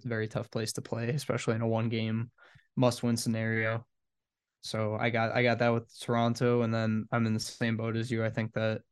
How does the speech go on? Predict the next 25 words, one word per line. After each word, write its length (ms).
Atlanta's 800
going 360
to, 280
or 160
I 80
think 220
that 180
Toronto 420
is 60
gonna 200
go 180
into 220
Atlanta 460
and 340
beat, 220
beat 140
them 320
to 100
get 160
that 160
eight 180
seed. 340
And, 460
I 100
mean, 360